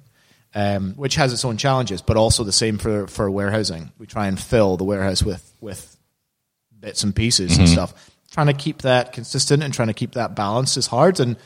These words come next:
Speaker 1: um, it's been a struggle for the first couple of years because, you know, uh, w-, it was predominantly bourbon, so we've had to re-, re-rack some
Speaker 2: Right.
Speaker 1: bits and pieces. Um, but going forward, it's, if it's not in the warehouse, you can't use it. So for us, we'll, we'll have the full spectrum of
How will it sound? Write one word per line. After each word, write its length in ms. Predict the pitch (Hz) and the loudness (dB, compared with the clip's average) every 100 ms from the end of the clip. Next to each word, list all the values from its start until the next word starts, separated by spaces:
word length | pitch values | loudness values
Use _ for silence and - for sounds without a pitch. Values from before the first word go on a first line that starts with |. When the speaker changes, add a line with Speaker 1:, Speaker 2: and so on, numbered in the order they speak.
| _ _ _ - | _ _ _ -2
Speaker 1:
um, 400 | 117 113 113 110 - | 2 4 2 -2 -8
it's 120 | - | -8
been 180 | 123 113 | -2 2
a 340 | 107 107 104 | 2 0 -2
struggle 680 | 104 - 117 113 110 107 - _ | -6 -2 0 2 2 0 -8 _
for 160 | - | -18
the 80 | 110 | -14
first 200 | - 110 | -8 -4
couple 200 | 120 107 | -2 0
of 60 | 104 | 0
years 220 | 113 120 | 0 -2
because, 360 | 110 107 104 - _ _ - 107 | -6 -12 -18 -20 _ _ -20 -20
you 80 | |
know, 120 | 95 87 _ _ _ _ | -20 -20 _ _ _ _
uh, 180 | 95 92 | _ _
w-, 200 | 87 95 _ _ _ | _ _ _ _ _
it 80 | 101 | -20
was 120 | 101 | -20
predominantly 600 | - 113 104 104 101 95 | -16 -2 2 2 0 -6
bourbon, 380 | 101 101 107 117 | -4 -2 0 -2
so 100 | 117 | -4
we've 120 | 107 | -12
had 120 | 104 101 | -20 -20
to 100 | 101 | -20
re-, 260 | 95 101 104 107 | -20 -20 -20 -20
re-rack 380 | 110 107 104 | -18 -14 -4
some 80 | 80 | -2
Speaker 2:
Right. 120 | 73 80 | 0 -2
Speaker 1:
bits 140 | - | -6
and 80 | 101 | -12
pieces. 380 | 113 123 151 - _ _ _ _ - | -12 -10 -8 -10 _ _ _ _ -6
Um, 540 | 127 127 120 120 113 104 _ _ _ _ _ _ _ _ _ _ _ _ - | 0 2 0 -2 -4 -8 _ _ _ _ _ _ _ _ _ _ _ _ -8
but 120 | 131 | -2
going 180 | 127 113 | 0 0
forward, 340 | - 131 117 | 4 4 4
it's, 180 | 95 - | 0 -2
if 240 | - 101 | -2 -10
it's 120 | 101 127 | -4 0
not 100 | 123 | 2
in 40 | |
the 60 | 107 | 2
warehouse, 320 | 120 120 - | 2 0 -2
you 60 | |
can't 180 | 90 90 | -4 -2
use 180 | 101 98 | 0 0
it. 120 | - | -2
So 140 | - 92 | -4 -4
for 180 | - 107 | -4 -2
us, 240 | 98 - | -2 -4
we'll, 120 | 101 | -8
we'll 280 | 95 98 98 | -12 -14 -10
have 240 | 101 98 92 | -6 -6 -8
the 80 | |
full 220 | 90 101 90 | -18 -20 -20
spectrum 520 | _ 95 _ 95 90 | _ -20 _ -20 -20
of 240 | 87 85 | -20 _